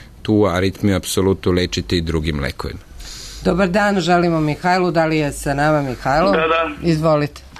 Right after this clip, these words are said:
Speaker 3: Dobar dan.
Speaker 1: Dobar dan.
Speaker 3: Pozdravljam doktora i sve u studiju. Pa, e, ja imam već jedno desetak godina, u stvari možda malo manje, osam godina aritmiju. Bio sam sportista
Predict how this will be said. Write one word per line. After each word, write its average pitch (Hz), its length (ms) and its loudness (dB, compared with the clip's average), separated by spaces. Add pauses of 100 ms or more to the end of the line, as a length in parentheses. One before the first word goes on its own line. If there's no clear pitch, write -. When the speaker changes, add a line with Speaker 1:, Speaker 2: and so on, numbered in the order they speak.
(220)
Speaker 3:
Dobar 151 320 0
dan. 147 320 0
Speaker 1:
Dobar 107 200 2
dan. 107 100 2
Speaker 3:
Pozdravljam 143 280 0
doktora 143 480 0
i 135 340 -2
sve 139 200 -2
u 131 60 -2
studiju. 156 380 -2 (680)
Pa, 147 80 2
e, 135 580 0
ja 170 180 0
imam 202 240 -4
već 190 220 -4
jedno 180 240 -2 (160)
desetak 160 480 -2
godina, 151 480 -2
u 143 60 -12
stvari 143 400 -4 (360)
možda 147 280 -4
malo 147 200 0
manje, 147 240 0
osam 151 320 -2
godina 147 340 0 (280)
aritmiju. 147 540 -2 (300)
Bio 160 240 0
sam 151 120 2
sportista 170 680 -2